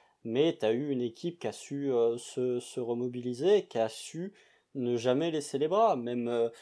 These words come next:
quand on en avait parlé, je sais qu'on en avait parlé au moment de la blessure de, de Shea,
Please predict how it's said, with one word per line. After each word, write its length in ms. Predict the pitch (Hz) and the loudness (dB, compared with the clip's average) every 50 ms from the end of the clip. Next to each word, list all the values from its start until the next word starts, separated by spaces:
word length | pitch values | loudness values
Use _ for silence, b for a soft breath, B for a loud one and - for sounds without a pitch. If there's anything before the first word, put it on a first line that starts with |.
| B B B - | B B B -12
quand 220 | - 117 - - | -12 -12 -10 -8
on 120 | 123 120 | -8 -6
en 140 | 120 120 120 | -4 -4 -4
avait 220 | 123 117 123 131 123 | -4 -2 -2 -4 2
parlé, 480 | - 143 127 135 151 160 165 165 147 | 4 4 6 6 6 4 4 2 0
je 100 | 131 120 | -2 -6
sais 260 | 110 - - 147 147 | -10 -6 -2 -2 -2
qu'on 280 | 143 - 123 113 110 110 | -2 -4 -8 -8 -8 -6
en 40 | 113 | -2
avait 160 | 113 113 113 | -2 -2 -2
parlé 300 | 113 - 117 120 135 143 | 0 0 2 4 4 2
au 40 | 131 | 2
moment 240 | 123 117 120 123 123 | 0 -2 -6 -6 -6
de 100 | 113 113 | -4 -4
la 100 | 113 107 | -4 -4
blessure 460 | 113 113 113 - - - 139 123 117 | -4 -8 -10 -12 -10 -8 -8 -8 -6
de, 300 | 113 120 113 110 110 110 | -6 -6 -6 -4 -6 -6
de 180 | 110 117 127 | -4 -4 -4
Shea, 360 | 123 - - - 180 180 170 | -4 -2 0 2 2 2 2